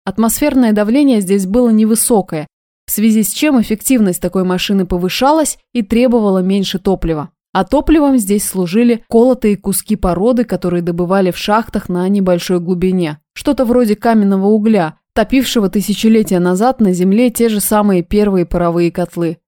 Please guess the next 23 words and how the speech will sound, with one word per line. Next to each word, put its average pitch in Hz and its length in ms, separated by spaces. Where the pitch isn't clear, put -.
Как 208 220
интересно, 202 680
прошло 202 360
столько 233 400
времени, 214 520
а 208 100
крошечная 240 560
часть 247 340
человечества 196 800
снова 254 400
изобретает 196 680
тот 196 180
же 175 140
двигатель 226 600
и 240 80
топит 277 420
его 196 240
всё 190 200
тем 247 340
же 214 120
углём. 175 600
Потрясающая 202 800
цикличность. 175 760